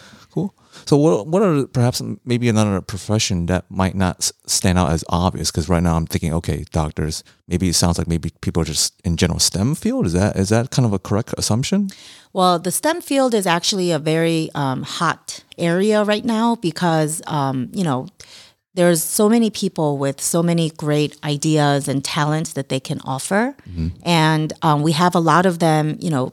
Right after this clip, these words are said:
Speaker 2: pursuing their advanced degrees in the United States as international students. And, uh, sometimes because they can't find an employer to say yes,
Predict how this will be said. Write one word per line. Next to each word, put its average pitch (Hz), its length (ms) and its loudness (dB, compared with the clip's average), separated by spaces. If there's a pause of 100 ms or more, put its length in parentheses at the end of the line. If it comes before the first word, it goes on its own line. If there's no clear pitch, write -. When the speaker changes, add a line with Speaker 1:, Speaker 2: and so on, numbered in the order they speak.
Speaker 2:
pursuing 165 520 0
their 147 100 0
advanced 143 460 0
degrees 143 420 -2
in 156 100 -2
the 147 60 0
United 139 380 -4
States 139 440 -4 (140)
as 139 340 0
international 147 640 -2
students. 190 540 -2 (540)
And, 170 460 0 (100)
uh, 160 160 0
sometimes 240 640 0
because 196 440 0
they 175 100 0
can't 160 600 -6 (140)
find 170 460 -2
an 160 100 -2
employer 156 540 2
to 143 160 -6
say 143 180 -2
yes, 156 540 0